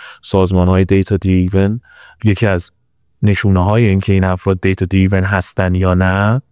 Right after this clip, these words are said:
استفادهش و میزان استفادهشون از داشبوردها، ریپورت‌هاشون هست. اه، و این واقعاً عدد خوبیه که نشون می‌ده که واقعاً اسنپ کیچن در یک جهت درستی داره، جلو میره از لحاظ دیتا دریون بودن.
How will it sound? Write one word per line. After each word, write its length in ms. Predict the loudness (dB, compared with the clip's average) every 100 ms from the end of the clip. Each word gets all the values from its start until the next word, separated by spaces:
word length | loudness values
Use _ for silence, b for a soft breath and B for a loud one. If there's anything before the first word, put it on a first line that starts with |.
| _ _ _
استفادهش 880 | -2 -2 -2 -4 0 0 2 0 0 -2
و 80 |
میزان 380 | 0 2 2 2
استفادهشون 760 | 0 0 -2 0 0 0 0 0
از 220 | 0 -2
داشبوردها، 840 | -2 -2 -4 -2 -2 0 0 0 0
ریپورت‌هاشون 800 | -2 -2 -2 0 -2 -2 -2
هست. 380 | -4 -4 -6 -10 B B B B B -4
اه، 320 | 0 2 2
و 200 | 2 0 0
این 220 | 0 2
واقعاً 480 | 2 2 2 0 0
عدد 300 | 0 2 0
خوبیه 460 | 0 0 2 2
که 220 | 2 0 2
نشون 280 | 0 2
می‌ده 220 | 2 2 2
که 120 | 0
واقعاً 500 | 0 0 0 0 0
اسنپ 320 | 0 -2 -4
کیچن 340 | -6 -4 -2 -4 _ _ _
در 180 | -4 -2
یک 140 | -2 -2
جهت 260 | -2 -2 -4
درستی 480 | -2 -2 -2 -2 -4
داره، 260 | -4 -4 -6 _ _ _ _ -6
جلو 340 | -2 0 0
میره 200 | -2 -2
از 200 | -2 -2
لحاظ 200 | -2 -2
دیتا 320 | -2 -4 -4
دریون 400 | -4 -4 -2 -4
بودن. 200 | -6 -10